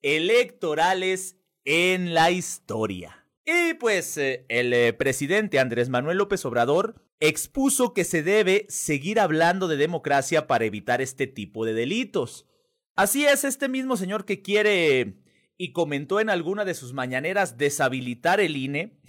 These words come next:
<laughs> entonces como que se contradice, como que nada más quiere, eh, o dice lo que México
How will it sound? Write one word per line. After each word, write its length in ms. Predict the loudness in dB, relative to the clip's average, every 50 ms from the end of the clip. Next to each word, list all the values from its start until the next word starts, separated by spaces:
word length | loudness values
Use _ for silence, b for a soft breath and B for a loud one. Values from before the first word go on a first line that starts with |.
| -10 -8
<laughs> 1120 | -8 -8 -8 -10 -12 -12 -10 -12 -12 -12 -14 -12 -12 -12 -12 -12 -14 -14 -16 -16 -18 -16 _ -2
entonces 760 | 0 0 0 -2 -2 -2 0 0 0 0 0 2 2 2 0
como 320 | 0 -2 -2 -2 -2 -6 -4
que 100 | -4 -4
se 220 | -2 -2 -4 -2
contradice, 1080 | 0 0 0 0 0 2 2 2 4 4 4 4 4 4 4 4 4 6 6 4 2 B B B B B B
como 260 | -4 -2 0 0 0
que 140 | 0 0 0
nada 260 | 2 2 4 4 4
más 320 | 4 4 2 2 2 0 -6
quiere, 960 | _ _ -6 -2 0 4 6 6 6 8 6 6 6 4 2 2 -2 -8 _ _ _ _ _ _ _ _ _ -6
eh, 260 | -2 0 0 0 0 0
o 140 | 2 2 2
dice 460 | 4 2 2 2 2 2 2 2 4
lo 240 | 4 4 2 2 0
que 180 | 0 0 0 0
México 920 | 0 0 0 0 0 0 -2 -4 -6 -4 -2 0 0 0 0 -4 -10 _